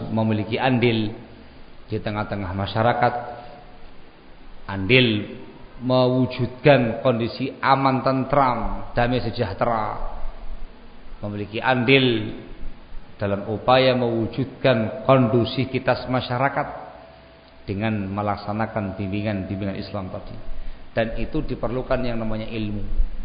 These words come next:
dipentingkan yang namanya ilmu syar'i. Supaya, supaya kita tahu mana bimbingan-bimbingan yang ada tadi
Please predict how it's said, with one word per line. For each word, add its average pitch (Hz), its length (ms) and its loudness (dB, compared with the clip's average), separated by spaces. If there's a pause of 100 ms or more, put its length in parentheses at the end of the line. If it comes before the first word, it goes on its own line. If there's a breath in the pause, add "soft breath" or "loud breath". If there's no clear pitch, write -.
(920)
dipentingkan 117 720 0
yang 110 80 0
namanya 104 320 -2
ilmu 104 240 -2
syar'i. 95 400 0 (720)
Supaya, 117 220 -4 (420)
supaya 143 160 0
kita 156 160 2
tahu 170 480 0
mana 113 240 -6
bimbingan-bimbingan 107 640 -4
yang 107 160 -2
ada 110 160 -2
tadi 120 240 -4